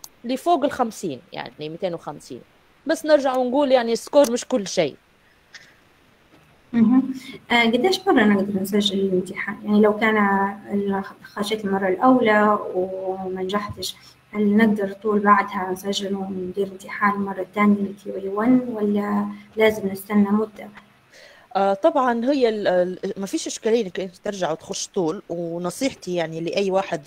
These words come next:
Speaker 1: ربي ما وفقاش من أول مرة، ما هياش مشكلة كبيرة. آم، إلا ما، مرات مشكلة مش فيك أنت، مشكلة في طريقة دراستك، أو، آم،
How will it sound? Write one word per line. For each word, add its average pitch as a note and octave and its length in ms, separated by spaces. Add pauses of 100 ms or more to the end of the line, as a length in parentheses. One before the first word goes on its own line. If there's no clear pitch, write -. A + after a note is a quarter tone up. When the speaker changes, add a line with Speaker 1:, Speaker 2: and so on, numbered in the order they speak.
Speaker 1:
ربي D#3+ 340 (440)
ما E3+ 60
وفقاش F#3+ 580
من D#3 320
أول E3 420
مرة، D#3 540
ما F3+ 160
هياش G3 320
مشكلة F#3+ 400
كبيرة. D3 440 (500)
آم، F3 480
إلا A#3+ 200
ما، G3 280 (280)
مرات A3+ 380
مشكلة B3 420
مش A3+ 180
فيك A#3 240
أنت، B3 340 (100)
مشكلة G#3+ 320
في G#3 120
طريقة A3 320
دراستك، F3+ 540 (200)
أو، D4 220 (460)
آم، G3+ 840